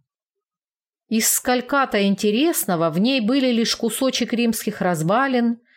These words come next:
довольно обычная мечеть и скучноватый водопад на реке Мангават. Остальное время было посвящено магазинам, ювелирному,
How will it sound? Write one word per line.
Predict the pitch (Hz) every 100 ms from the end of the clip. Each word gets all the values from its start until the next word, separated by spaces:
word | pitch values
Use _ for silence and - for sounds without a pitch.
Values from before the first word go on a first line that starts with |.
| - - -
довольно | 208 285 415 320 214
обычная | 185 208 208 - 170
мечеть | 160 151 - - 294 311 - - _
и | -
скучноватый | 208 - 269 - 302 349 415 320
водопад | 208 185 185 214 285 359
на | 208 190
реке | 180 180 254 311 320
Мангават. | 165 180 226 208 196 180 143 139 139 - - _ _ _ _ _ _
Остальное | - 196 - 160 156 214 330 330
время | 277 294 285 226
было | 170 254 196
посвящено | 180 170 165 - - 170 233
магазинам, | 269 208 170 170 135 151 147 143 139 143 - _ _ _
ювелирному, | 185 214 170 147 180 254 240 220 208 196 196 202